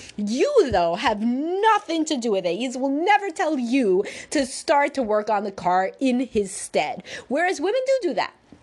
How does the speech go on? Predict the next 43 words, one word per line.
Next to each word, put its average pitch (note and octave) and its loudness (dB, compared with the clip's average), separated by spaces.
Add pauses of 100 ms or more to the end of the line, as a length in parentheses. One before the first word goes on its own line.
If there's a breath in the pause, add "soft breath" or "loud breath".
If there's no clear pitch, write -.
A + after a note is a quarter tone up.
(460)
And F#3+ -2
why F#3 2
do A3 0
I A3 4
think A3+ -6
that G3+ 2
it F#3 -4
is? E4 0
Because A#3 -2
A, G3+ 2
they B3+ 2
have G#3+ -2
extremely B3+ -4
high A3 -2
standards F#3 -2
for F#3+ -2
housework G3 -2
and G3+ -4
things G3+ -4
like G3 -2
that. G#3 2
But G#3+ -2
B, D4 0 (240 loud breath)
and B3 2
this C#4 -4
is C4 -4
the B3+ -2
part B3+ 0
that A#3+ -6
doesn't A#3+ -2
get A3 -2
talked D4+ 0
about B3 4
enough, A3+ -2
they E4 2
don't F#4+ -2
have A#4+ 0
as G#4 -4
much A4 -4
energy. D4+ 0
They A3 2
really C#4+ -2
don't. F3+ -4